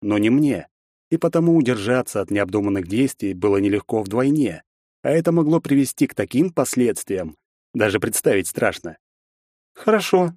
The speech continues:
ничего страшного, я понимаю. Тоже немного устала после того представления, что устроил Олег,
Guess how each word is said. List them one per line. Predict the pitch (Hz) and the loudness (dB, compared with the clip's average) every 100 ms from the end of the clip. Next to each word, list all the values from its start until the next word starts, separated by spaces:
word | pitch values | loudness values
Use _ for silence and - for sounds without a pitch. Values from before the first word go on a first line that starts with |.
| - | -4
ничего | 180 170 220 | -2 0 -2
страшного, | 190 - 185 175 165 | -2 -2 -2 0 0
я | 139 | 0
понимаю. | 135 139 139 156 180 110 _ _ _ - | 0 2 2 2 0 -4 _ _ _ -4
Тоже | - 214 | 0 4
немного | 175 160 160 156 | 4 4 4 2
устала | 151 170 143 | 0 0 0
после | 135 139 156 | 0 -4 -2
того | 156 143 | 0 0
представления, | 156 - 160 156 143 135 | -2 -2 2 4 4 2
что | - 147 | 0 -4
устроил | 131 160 143 | -2 0 2
Олег, | 143 131 117 | 2 0 -2